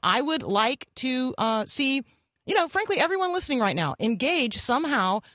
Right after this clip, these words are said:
in their local, at the most local level. So volunteer to be a poll worker. Uh, go get engaged with your,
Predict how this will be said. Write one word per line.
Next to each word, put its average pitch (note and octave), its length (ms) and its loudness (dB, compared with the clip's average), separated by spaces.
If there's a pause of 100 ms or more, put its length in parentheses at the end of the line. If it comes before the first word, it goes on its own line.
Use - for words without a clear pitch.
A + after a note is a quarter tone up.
(200)
in A#3 240 2
their G#3+ 220 2
local, A3+ 720 0
at F#3+ 100 -6
the G3 80 -2
most G3+ 420 0
local C#4+ 320 0
level. F3+ 380 0
So F#3+ 360 0 (140)
volunteer B3+ 720 0
to G#3 120 -6
be G#3 80 -4
a G#3+ 80 -2
poll F#4 280 2
worker. E3 380 -2 (320)
Uh, E3 100 -4
go G3 300 2
get D#4+ 200 -2
engaged E4 640 0
with G3 200 -2
your, G#3 320 0